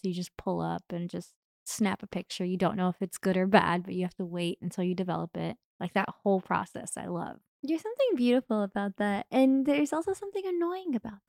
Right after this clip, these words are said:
Speaker 2: that
Speaker 1: <laughs>
Speaker 2: for me, 'cause I hate
Speaker 1: Eden hates
Speaker 2: waiting.
Speaker 1: it.
Speaker 2: <laughs>
Speaker 1: She's just impatient.
Speaker 2: Well, there's this new app that I don't know if y'all are on.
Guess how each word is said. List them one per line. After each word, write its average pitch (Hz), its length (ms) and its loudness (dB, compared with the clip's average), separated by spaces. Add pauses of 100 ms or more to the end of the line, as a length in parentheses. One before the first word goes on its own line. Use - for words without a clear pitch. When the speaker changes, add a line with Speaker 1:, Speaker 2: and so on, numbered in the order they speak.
(240)
Speaker 2:
that 320 440 12
Speaker 1:
<laughs> 349 80 -10
Speaker 2:
for 359 220 8
me, 320 300 8
'cause 269 140 2
I 269 100 6
hate 320 200 10
Speaker 1:
Eden 339 180 10
hates 226 300 6
Speaker 2:
waiting. - 240 2
Speaker 1:
it. 339 320 4 (280)
Speaker 2:
<laughs> 453 140 4
Speaker 1:
She's 254 160 -6
just 285 220 -2
impatient. 202 720 4
Speaker 2:
Well, 349 240 10
there's 339 260 8
this 370 220 4
new 339 280 6
app 214 440 6
that 240 360 2
I - 100 4
don't 247 100 6
know 240 140 6
if 247 100 -2
y'all 226 280 6
are 214 120 4
on. 220 460 0